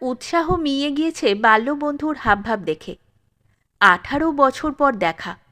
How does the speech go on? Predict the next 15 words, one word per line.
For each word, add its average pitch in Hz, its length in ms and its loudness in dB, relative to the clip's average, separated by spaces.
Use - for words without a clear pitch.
কোথায় 330 340 2
ছুটে 320 360 -2
এসে 320 240 -2
জড়িয়ে 294 380 -2
ধরবে 311 400 0
তা 302 220 6
নয়, 320 220 -4
একেবারে 294 480 2
লজ্জায় 262 560 4
জড়সড় 269 560 2
শাশুড়ির 220 460 0
সম্মুখে। 175 540 -10
যেন 339 300 0
কোণে 269 400 0
বউটি, 180 420 -2